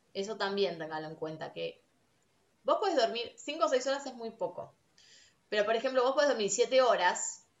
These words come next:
seis, siete horas, y llegar a un sueño rem, tener un buen descanso. ¿Mm? Sobre todo si haces todas estas cuestiones que estamos diciendo. No pasa nada. El tema es cuando vos, eh,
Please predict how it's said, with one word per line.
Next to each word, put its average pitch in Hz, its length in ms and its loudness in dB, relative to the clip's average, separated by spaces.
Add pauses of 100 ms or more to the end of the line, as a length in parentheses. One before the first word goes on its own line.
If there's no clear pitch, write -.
(220)
seis, 226 300 -2
siete 220 220 0
horas, 196 500 0 (1300)
y 254 120 -6
llegar 262 540 4 (600)
a 196 80 0
un 202 160 0
sueño 202 320 -2
rem, 214 360 -2 (520)
tener 214 260 0
un 214 180 -2
buen 254 320 4
descanso. 185 800 -2 (720)
¿Mm? 214 200 -10 (360)
Sobre 196 260 0
todo 247 200 2
si 262 100 -2
haces 226 180 -6
todas 208 200 -4
estas 202 180 -6
cuestiones 190 400 -8
que 180 40 -16
estamos 175 300 -10
diciendo. 151 560 -12 (880)
No 208 160 -8
pasa 220 240 -2
nada. 170 320 -2 (320)
El 180 180 -6
tema 233 300 0
es 233 120 -2
cuando 190 360 -4
vos, 196 400 -4 (140)
eh, 165 360 -8